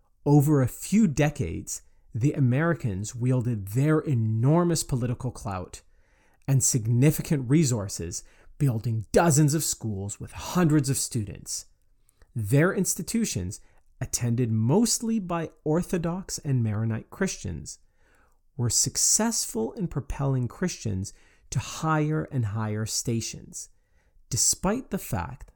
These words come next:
that by this point, they had actually largely failed in converting the local population.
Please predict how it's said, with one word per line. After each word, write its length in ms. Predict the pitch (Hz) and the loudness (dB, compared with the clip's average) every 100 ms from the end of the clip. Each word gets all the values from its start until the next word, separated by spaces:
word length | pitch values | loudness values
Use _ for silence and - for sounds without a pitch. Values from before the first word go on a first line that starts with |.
| - | -10
that 140 | 110 | -6
by 160 | 107 110 | -4 -2
this 280 | 160 208 - | 0 -2 -2
point, 440 | - 82 - - _ _ _ _ _ _ _ | -6 -6 -8 -16 _ _ _ _ _ _ _
they 60 | 143 | -4
had 140 | 175 | -2
actually 380 | 233 254 - 277 | -2 -2 -2 -2
largely 440 | 175 120 127 131 113 | 0 0 0 -4 -8
failed 680 | - - 214 123 73 - - _ _ _ | -6 0 2 0 -4 -12 -18 _ _ _
in 100 | 143 | 0
converting 640 | 139 143 117 101 92 110 117 | 2 2 0 -2 -4 -4 -4
the 80 | 127 | -4
local 380 | 95 - - | -6 -8 -10
population. 800 | - 113 104 110 123 156 - 113 | -8 -8 -6 -6 -4 -4 -6 -10